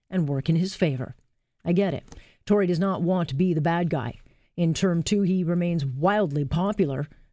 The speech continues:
And why is that? Well, because he dithers. Tory doesn't take hard stands. Therefore, he cannot be blamed for the tough decisions he knows he must make and can make, but won't.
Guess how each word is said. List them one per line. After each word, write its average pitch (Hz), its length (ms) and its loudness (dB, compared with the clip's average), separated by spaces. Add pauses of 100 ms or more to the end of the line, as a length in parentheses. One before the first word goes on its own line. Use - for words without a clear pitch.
(180)
And 175 220 2
why 180 200 0
is 190 200 0
that? 240 280 -2
Well, 240 240 0
because 240 560 -4
he 262 80 2
dithers. 240 520 -2 (520)
Tory 277 220 2
doesn't 240 280 0
take 196 220 2
hard 208 260 0
stands. 254 420 0
Therefore, 185 320 2
he 190 80 2
cannot 196 320 -2
be 214 100 2
blamed 220 520 0
for 180 120 2
the 160 80 -2
tough 170 220 0
decisions 190 440 2
he 208 120 2
knows 202 320 0
he 233 100 2
must 190 340 0
make 156 440 -2 (260)
and 190 180 2
can 254 340 0
make, 135 460 -4
but 175 220 2
won't. 220 400 0